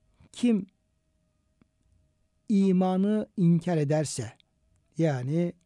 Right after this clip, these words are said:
mümin olduktan sonra küfre saparsa,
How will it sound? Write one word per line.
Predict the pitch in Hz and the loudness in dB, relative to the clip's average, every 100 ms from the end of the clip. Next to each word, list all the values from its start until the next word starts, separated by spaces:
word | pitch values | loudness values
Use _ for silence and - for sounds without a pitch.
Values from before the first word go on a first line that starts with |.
| _ _ _ - | _ _ _ -4
mümin | 180 208 190 214 - | -4 0 2 2 -2
olduktan | 156 151 147 - 165 175 | -4 -4 -4 -8 -6 -6
sonra | 160 147 135 135 170 190 _ - _ _ | -6 -8 -8 -6 -8 -10 _ -20 _ _
küfre | - 214 - 175 143 139 _ _ - | -12 -12 -6 -4 -4 -8 _ _ -16
saparsa, | - 147 175 208 - 139 139 180 | -8 -6 -6 -6 -6 -4 -4 -6